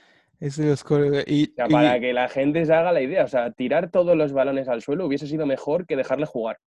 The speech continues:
Speaker 2: <laughs>
Speaker 1: Y tiene con-, y está bajo contrato.
Speaker 2: Sí, sí, eso es otra de las cosas que
Speaker 1: <laughs> Está,
Speaker 2: nunca
Speaker 1: está jugando, o sea. <laughs> Bueno, no está
Speaker 2: Sí.
Speaker 1: jugando, pero tiene un contrato del N F L. Ah, después de Peterman, Brad Kaya y Chad Kelly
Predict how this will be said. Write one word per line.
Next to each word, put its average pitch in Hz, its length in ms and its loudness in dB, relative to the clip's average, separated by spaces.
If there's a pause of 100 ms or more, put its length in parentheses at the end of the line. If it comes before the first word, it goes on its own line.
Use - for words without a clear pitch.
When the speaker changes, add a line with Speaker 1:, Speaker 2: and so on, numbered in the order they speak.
(360)
Speaker 2:
<laughs> - 640 -2 (280)
Speaker 1:
Y 135 100 2
tiene 160 180 4
con-, 135 200 -2
y 139 100 -2
está 151 140 2
bajo 139 160 2
contrato. 127 460 -6 (580)
Speaker 2:
Sí, 180 80 0
sí, 233 200 2
eso 165 340 -4
es 160 60 -4
otra 151 220 6
de 143 60 8
las 135 160 2
cosas 147 280 -4
que 123 80 -6
Speaker 1:
<laughs> - 0 -
Está, 107 100 -6
Speaker 2:
nunca 110 420 -4 (220)
Speaker 1:
está 151 160 0
jugando, 139 440 0
o 120 80 -4
sea. 156 140 0
<laughs> 190 1400 -4
Bueno, 190 140 4
no 190 60 2
está 180 100 2
Speaker 2:
Sí. 156 60 4
Speaker 1:
jugando, 147 240 2
pero 147 180 -4
tiene 160 180 -2
un 156 60 -2
contrato 143 420 -4
del 143 120 0
N 143 140 -6
F 147 180 -6
L. 151 200 -10 (600)
Ah, 165 680 -4 (760)
después 156 360 -2
de 165 60 -2
Peterman, 165 500 -2
Brad 156 280 -2
Kaya 170 420 -4 (140)
y 143 400 -6
Chad - 220 -2
Kelly 160 380 -4